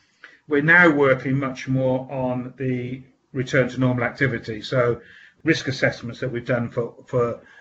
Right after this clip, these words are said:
the main parts of the organisation that need to have risk assessments done. We have a return to normal activity detailed plan, which lists every single action that needs to be done to reopen the club. Um, all of that's not only the actions, but it's costed as well, so we know what the cost of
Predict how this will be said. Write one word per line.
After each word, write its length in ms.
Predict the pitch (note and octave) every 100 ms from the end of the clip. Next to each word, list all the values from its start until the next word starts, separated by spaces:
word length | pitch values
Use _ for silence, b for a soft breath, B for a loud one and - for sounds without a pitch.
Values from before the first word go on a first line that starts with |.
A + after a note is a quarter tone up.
| b
the 100 | C3
main 380 | C3 B2+ A#2+ A#2
parts 360 | - C3 A#2+
of 60 | B2
the 80 | B2
organisation 640 | A#2+ A#2 A2 A#2 A2 A#2
that 80 | A2+
need 80 | A2
to 60 | A#2
have 120 | G#2
risk 180 | G2 -
assessments 440 | - A2+ - G#2
done. 300 | - G#2+ F#2+ b b b b b b -
We 140 | C#3
have 180 | C#3+ C3+
a 60 |
return 400 | C3 B2+ D#3 C3 B2+
to 420 | C3+ B2+ B2 A#2+ A#2
normal 300 | B2+ B2 A#2+
activity 720 | - D#3+ B2+ B2+ C3 A#2+ - b b b
detailed 460 | D3+ B2 D3 B2 -
plan, 280 | F3 C#3
which 200 | B2 -
lists 260 | C#3+ C#3 - E3+
every 240 | D#3+ D3
single 340 | C#3+ C#3+ B2+
action 560 | D3 D3+ - B2 G#2+ - B B B
that 160 | - A#2+
needs 260 | C#3+ C#3 C3
to 40 |
be 100 | C3+
done 440 | B2+ D#3 A#2+ G#2+ A2
to 120 | C3
reopen 500 | C3 C3+ B2 A#2+ B2
the 80 | A#2
club. 440 | - C#3 - - _ _ _ b b b b b
Um, 440 | C3 B2+ C3 -
all 180 | C#3+ D3
of 80 | C#3
that's 260 | C#3+ C3 D3+
not 180 | C#3
only 200 | B2+ A#2+
the 200 | A#2+ B2
actions, 340 | C3+ C3 C#3+ C3+
but 140 | B2+
it's 120 | A2+
costed 400 | - D3+ C#3 C#3
as 120 | A#2+ B2
well, 200 | C3+ B2+
so 120 | B2
we 40 |
know 160 | B2 B2
what 140 | B2
the 60 | -
cost 300 | F#3 - -
of 160 | A2